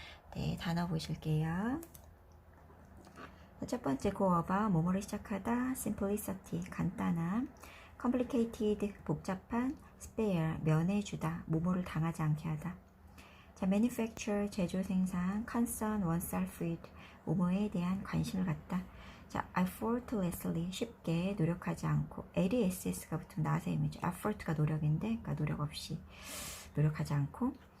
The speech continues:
자, illusion, 착각, conscious mind, 의식, container, 용기, 그릇, apparent, 외견상의, vision, 시각, 시야,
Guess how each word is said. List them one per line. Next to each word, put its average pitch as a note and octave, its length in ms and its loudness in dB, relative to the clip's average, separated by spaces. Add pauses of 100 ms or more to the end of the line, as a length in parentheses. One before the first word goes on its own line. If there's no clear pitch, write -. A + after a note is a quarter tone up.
(280)
자, F3 120 2
illusion, G3 680 4
착각, F3+ 840 -4
conscious B3 400 -2
mind, D#3 460 4
의식, E3 500 0 (300)
container, G#3+ 720 2
용기, E3 460 2
그릇, G#3+ 340 -2 (580)
apparent, F3+ 720 -2
외견상의, D#3+ 840 4 (160)
vision, D#3+ 360 0 (380)
시각, - 460 -4
시야, F#3 460 -4